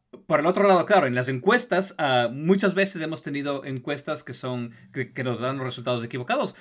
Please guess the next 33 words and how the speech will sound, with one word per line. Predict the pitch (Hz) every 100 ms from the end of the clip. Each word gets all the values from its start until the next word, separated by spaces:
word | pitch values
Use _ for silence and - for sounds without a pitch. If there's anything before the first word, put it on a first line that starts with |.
| _
Hablemos | 123 127 135 127
de |
Brexit. | 127 180 214 160 - _ _
Nadie | 143 147 160 170
esperaba | 165 170 147 143
de | 127
que | 123 120 113 110
Brexit, | 127 127 - 165
de | 165
que | 135 120 113 - _
el, | 123 110 110 107 -
en | 135 113
Gran | 123 127
Bretaña | 127 127 151 143 143 151 151 _ _
pueda | 135 127 131 120 117 107 - _
desligarse | 131 135 127 127 123 143 143 127
de | 120
la |
Unión | 120 120
Europea | 117 113 113 226 214 180 -
y | 131
resultó, | 120 - 113 139 -
porque | 143 143
las | 135
encuestas | 120 156 170
decían | 156 151
que | 135
no, | 147 202
que | 117
no |
iba | 123
a | 123
suceder. | 127 - 220